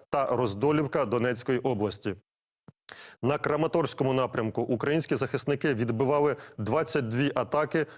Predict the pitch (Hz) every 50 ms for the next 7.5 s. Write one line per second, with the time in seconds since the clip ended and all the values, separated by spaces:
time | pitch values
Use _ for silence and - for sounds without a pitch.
0 | - - 104 123 135 143 151 143 135 - 139 139 127 - 151 143 139 139 127 -
1 | - 147 147 135 - - 127 98 104 113 131 131 113 131 151 165 151 - - -
2 | - - - 127 123 113 123 123 147 151 151 127 - 156 135 - - 135 139 131
3 | - - - 143 147 147 143 135 - 147 131 113 98 113 120 110 135 156 156 151
4 | 131 - 151 131 - - - - _ - 143 131 - - 139 113 107 107 143 147
5 | 147 143 139 127 - - 143 131 - - 127 131 117 113 139 139 123 117 113 -
6 | - - 117 101 113 98 87 117 110 117 123 120 - - - 123 113 120 123 117
7 | 104 92 110 101 - - - 104 90